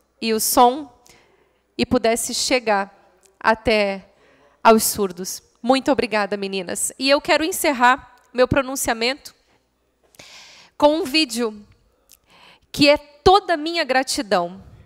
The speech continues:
Mas antes de passar esse vídeo, eu quero, eu quero agradecer a minha equipe do Gabinete Cento e três, a equipe que trabalha comigo,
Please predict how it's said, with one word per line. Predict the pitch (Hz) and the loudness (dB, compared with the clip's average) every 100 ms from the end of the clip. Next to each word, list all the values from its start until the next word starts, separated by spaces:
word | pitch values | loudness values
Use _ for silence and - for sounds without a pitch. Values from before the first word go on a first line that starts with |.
| _ _ - _ | _ _ -20 _
Mas | - 269 269 | 0 2 2
antes | 381 440 277 | 0 -4 -6
de | 339 | -4
passar | 277 - 277 | -4 -2 -4
esse | - 262 | -4 -10
vídeo, | 208 277 214 | -6 -6 0
eu | 240 | 0
quero, | 233 294 247 247 240 220 - - | 2 0 2 4 4 2 -2 -10
eu | - 226 | -4 -4
quero | - 262 262 254 220 _ | 2 0 0 -8 -12 _
agradecer | 262 269 277 240 247 - | 2 4 4 2 0 0
a | 262 | 0
minha | 262 254 | 0 -2
equipe | 254 - 254 - 208 - _ _ _ _ _ _ _ _ _ _ _ | -2 -4 -6 -6 -12 -14 _ _ _ _ _ _ _ _ _ _ _
do | 214 | -2
Gabinete | 240 226 233 240 - | 0 0 0 -2 -2
Cento | - 254 240 | -4 -4 -4
e | |
três, | - 220 233 208 | -2 0 0 0
a | 220 | 0
equipe | 226 - 320 - 262 196 190 _ _ _ 190 - | 0 2 2 2 -2 -2 -18 _ _ _ -20 -16
que | - 285 | -6 0
trabalha | 262 233 254 247 | 2 2 2 2
comigo, | 254 220 220 208 220 | -2 -4 -6 -8 -14